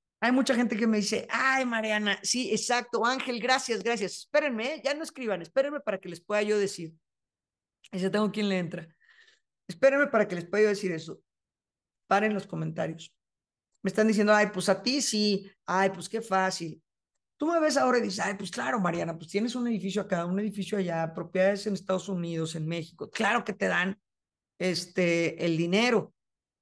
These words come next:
No, mi primer negocio de bienes raíces fue flipping y yo estaba quebrada, no tenía un peso en la bolsa. La gente no confía en ti, perdónenme que se los diga. Incluso él dice, "Soy abogado y soy bien desconfiado".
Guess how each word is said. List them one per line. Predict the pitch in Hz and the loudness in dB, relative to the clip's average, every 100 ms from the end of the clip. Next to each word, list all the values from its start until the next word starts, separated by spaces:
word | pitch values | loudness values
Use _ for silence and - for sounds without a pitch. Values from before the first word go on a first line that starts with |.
| _ _ _ _ - | _ _ _ _ -6
No, | 240 285 156 - _ _ _ _ _ - | -4 -4 -6 -12 _ _ _ _ _ -2
mi | 202 | 0
primer | 220 196 185 190 220 | 0 -2 0 2 0
negocio | 262 269 240 254 | -2 -6 -6 -4
de | |
bienes | 226 226 208 | -2 -2 -2
raíces | 190 190 226 - | -4 -6 -8 -4
fue | 196 | -4
flipping | 196 208 208 269 | -2 -6 -4 -4
y | 220 | 0
yo | 185 | 0
estaba | 190 226 220 | -2 -2 -2
quebrada, | 190 180 190 214 | -2 0 0 -2
no | 214 | -4
tenía | 208 202 | -2 -2
un | 202 196 | -2 -4
peso | 190 - | -6 -4
en | 196 | -4
la | 175 | -4
bolsa. | 156 156 - - _ _ _ _ _ _ _ _ _ _ _ _ _ _ _ | -6 -10 -14 -20 _ _ _ _ _ _ _ _ _ _ _ _ _ _ _
La | 196 | 0
gente | 196 220 | 2 2
no | 240 247 | 0 -2
confía | 247 214 220 | -4 -2 0
en | 220 | 0
ti, | 220 208 202 - _ | -2 -4 -6 -12 _
perdónenme | 180 175 190 220 208 | 2 2 2 0 -2
que | 180 | -4
se | 185 | -4
los | 156 151 | -4 -4
diga. | 180 185 175 - _ _ | -4 -4 -6 -14 _ _
Incluso | 156 165 180 226 | -6 -2 0 0
él | 185 | 2
dice, | 185 175 180 | 2 4 2
"Soy | 175 208 | 2 2
abogado | 220 202 208 | 2 2 2
y | 214 | 0
soy | 208 | -2
bien | 208 208 | -4 -4
desconfiado". | 196 185 165 196 | -6 -10 -2 -2